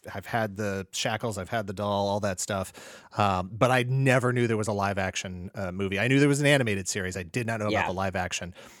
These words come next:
Speaker 1: Uh, and yeah, to see, I mean, first of all, bold move to go with, like, the animatronic face, uh, on that
Speaker 2: Yeah.
Speaker 1: thing and full, full person in suit, you know,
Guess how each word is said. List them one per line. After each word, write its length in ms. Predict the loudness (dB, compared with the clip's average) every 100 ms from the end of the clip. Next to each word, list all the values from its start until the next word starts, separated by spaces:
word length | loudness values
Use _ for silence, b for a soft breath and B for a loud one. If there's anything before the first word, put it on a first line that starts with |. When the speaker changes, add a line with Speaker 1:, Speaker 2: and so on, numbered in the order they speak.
| B
Speaker 1:
Uh, 180 | 2 4 4
and 140 | 2
yeah, 180 | 4 4
to 160 | 4 0
see, 540 | 2 2 2 2 0 -2
I 60 |
mean, 140 | -2 0
first 300 | 2 2 2
of 100 | -2
all, 220 | -4 -6
bold 800 | -10 -8 4 6 8 6 2 -2
move 400 | 2 2 2 -2
to 100 | -2
go 180 | -2 -2
with, 240 | -4 -4
like, 200 | -6 -4
the 100 | -4
animatronic 720 | -2 0 0 -4 -4 -4 -6
face, 640 | -6 -2 2 4 4 2 0 B B 0
uh, 40 | 4 6
on 100 | 6
that 180 | 6 4
Speaker 2:
Yeah. 40 |
Speaker 1:
thing 280 | 2 2 0 0
and 260 | 0 0
full, 600 | -4 2 4 6 4 2 -6
full 300 | -2 6 6
person 480 | 4 0 2 2 0
in 220 | 2 2 2
suit, 540 | 2 4 2 2 -4 B B B B
you 80 |
know, 100 | 0